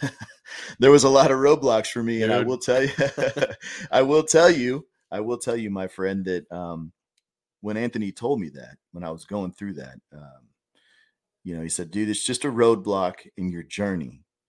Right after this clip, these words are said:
Speaker 1: You have to clear the roadblock and get back on the path." There is no way. And that lines up for what I tell to, tell a lot of men, you know, when they're going through their, when they're going through things and they're working on,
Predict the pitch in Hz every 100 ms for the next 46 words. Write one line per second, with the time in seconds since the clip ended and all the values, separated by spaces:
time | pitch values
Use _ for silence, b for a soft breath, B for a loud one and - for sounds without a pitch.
0 | _ - 98 - 101 107 120 - 117 127
1 | 127 120 104 90 92 87 - 85 71 -
2 | 87 85 82 78 - 90 80 67 _ _
3 | b b b b b 95 92 110 110 117
4 | 110 113 113 107 95 87 _ b b 107
5 | 120 120 127 139 135 135 - 123 120 113
6 | 113 123 123 123 110 - 127 135 104 95
7 | 95 104 120 87 87 92 90 90 98 101
8 | 104 101 95 87 _ 90 98 92 90 104
9 | 107 98 98 - 95 92 87 87 92 104
10 | 107 101 92 85